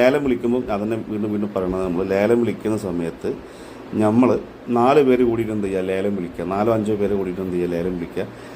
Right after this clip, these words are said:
ചിലപ്പോൾ നമ്മൾ പോയിട്ടുള്ള ചിലപ്പോൾ നമ്മൾ രണ്ടാളുണ്ടാവുള്ളൂ,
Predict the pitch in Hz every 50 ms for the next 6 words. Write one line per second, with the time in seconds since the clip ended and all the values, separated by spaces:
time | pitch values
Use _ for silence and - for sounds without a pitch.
0 | - - - - 131 135 127 131 151 143 143 151 143 143 143 143 151 151 151 151
1 | 151 147 143 139 127 131 139 139 135 131 131 135 131 117 - - - - - -
2 | - - - - - - - - - - - - - - - - - - - -
3 | - - 123 127 123 123 120 123 123 120 117 110 107 110 110 107 101 101 98